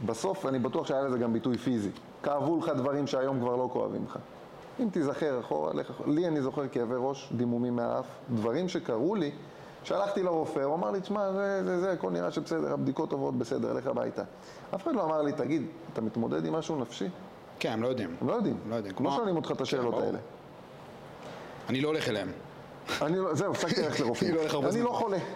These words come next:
Speaker 2: כן,
Speaker 1: אם
Speaker 2: אני
Speaker 1: אני
Speaker 2: לא
Speaker 1: חולה, אני שוכב במיטה, אני אסיים להיות חולה לבד. עזוב
Speaker 2: רופאים,
Speaker 1: אותי.
Speaker 2: אתה יודע במה הם טובים? בלהציל חיים.
Speaker 1: כן,
Speaker 2: בזה הם
Speaker 1: אה,
Speaker 2: טובים.
Speaker 1: כן.
Speaker 2: כן, לזה אני אלך אליהם, אבל כאילו בשביל
Speaker 1: אם
Speaker 2: לטפל
Speaker 1: עפה לי הרגל, אני אלך
Speaker 2: בול.
Speaker 1: לרופא.
Speaker 2: בשביל לטפל בכאב, אני לא הולך אליהם.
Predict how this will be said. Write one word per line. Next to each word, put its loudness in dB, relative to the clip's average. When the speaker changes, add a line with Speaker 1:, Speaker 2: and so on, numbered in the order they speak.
Speaker 2:
כן, 0
Speaker 1:
אם 0
Speaker 2:
אני 6
Speaker 1:
אני 4
Speaker 2:
לא 2
Speaker 1:
חולה, 2
אני 0
שוכב 0
במיטה, 2
אני 0
אסיים 0
להיות 2
חולה 4
לבד. 4
עזוב 2
Speaker 2:
רופאים, 2
Speaker 1:
אותי. 2
Speaker 2:
אתה 2
יודע 2
במה 2
הם 0
טובים? 2
בלהציל 2
חיים. -2
Speaker 1:
כן, 2
Speaker 2:
בזה 4
הם 2
Speaker 1:
אה, 4
Speaker 2:
טובים. 4
Speaker 1:
כן. -2
Speaker 2:
כן, 2
לזה 0
אני 2
אלך 0
אליהם, 0
אבל 0
כאילו 2
בשביל 2
Speaker 1:
אם 4
Speaker 2:
לטפל 2
Speaker 1:
עפה 2
לי 2
הרגל, 2
אני 2
אלך -2
Speaker 2:
בול. 4
Speaker 1:
לרופא. 2
Speaker 2:
בשביל 2
לטפל 0
בכאב, 0
אני 2
לא 4
הולך 2
אליהם. -4